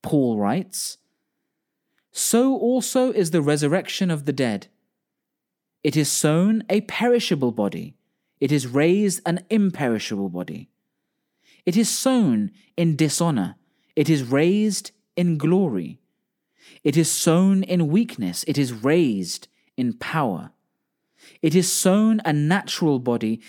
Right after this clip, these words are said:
It is raised a spiritual body, following the prophet of the time."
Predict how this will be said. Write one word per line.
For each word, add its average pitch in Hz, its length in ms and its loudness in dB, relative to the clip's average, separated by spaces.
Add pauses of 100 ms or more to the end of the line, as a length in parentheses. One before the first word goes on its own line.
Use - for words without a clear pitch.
(200)
It 143 100 2
is 151 140 2
raised 170 720 2
a 151 120 0
spiritual 160 760 -2
body, 90 460 -6 (340)
following 143 540 2
the 131 80 0
prophet - 560 -4 (240)
of 120 160 -6
the 120 60 -2
time." 110 480 -4